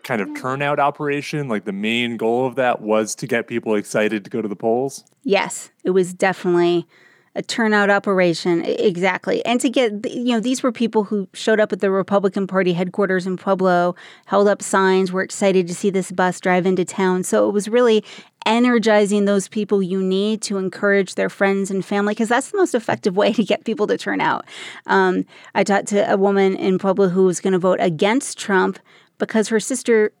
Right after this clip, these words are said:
Speaker 2: she says, hates the president. She's never voted before. This woman said she was gonna do it for her sister. So I think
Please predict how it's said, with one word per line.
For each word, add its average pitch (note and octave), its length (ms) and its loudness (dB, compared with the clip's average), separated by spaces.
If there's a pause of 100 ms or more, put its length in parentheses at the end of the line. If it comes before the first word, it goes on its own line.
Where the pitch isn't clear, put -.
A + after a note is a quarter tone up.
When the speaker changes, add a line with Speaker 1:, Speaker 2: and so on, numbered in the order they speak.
(260)
Speaker 2:
she - 160 -10
says, G3+ 240 -4
hates - 320 -4
the A#3+ 100 -2
president. G#3 560 -2
She's G3 240 -4
never G#3+ 320 2
voted G#3 400 2
before. G3+ 480 0
This F#3+ 240 -4
woman G3 460 -2 (260)
said G#3+ 320 0
she G#3 80 -4
was G#3+ 140 -2
gonna G#3+ 180 0
do G#3+ 140 4
it G#3 100 0
for A3 240 0
her G#3+ 140 -2
sister. - 420 -2 (300)
So A3+ 180 2
I A3 140 2
think A3 400 -2